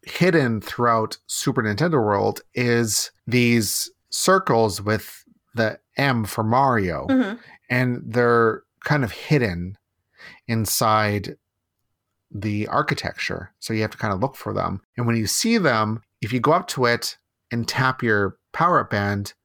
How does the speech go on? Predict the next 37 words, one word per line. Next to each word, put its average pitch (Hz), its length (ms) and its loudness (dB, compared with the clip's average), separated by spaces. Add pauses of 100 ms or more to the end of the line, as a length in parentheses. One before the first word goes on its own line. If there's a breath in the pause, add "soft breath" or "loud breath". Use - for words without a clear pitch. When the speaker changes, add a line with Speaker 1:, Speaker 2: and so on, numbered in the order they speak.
(480)
Speaker 1:
you 120 180 0
will 117 120 2
see 127 200 2
this 117 300 2
eight-bit 143 480 0
character 143 580 2
appear 110 520 -2
above 95 320 0
it. - 280 -10 (300)
Speaker 2:
Oh. 202 680 -12 (300 loud breath)
Speaker 1:
And 117 200 0
this 113 200 0 (380)
counts 107 320 -4
as 104 100 -8
a 104 60 -8
stamp. 110 420 -2 (400)
And 117 140 2
they're 110 160 2
hidden 135 360 2
throughout - 920 -4 (300)
the 113 160 -2
area. 98 600 0
And 110 260 0
I'm 107 140 -2
talking, 127 640 0 (420 loud breath)
they're 107 120 -2
not 120 320 2
just, 139 400 0
like, 120 280 -2
uh, 113 200 2 (160)
like, 110 180 -4
outside, 127 560 0
they're 117 140 0
also 104 240 -4
inside 98 300 -6
the 98 80 -12
shops - 720 -2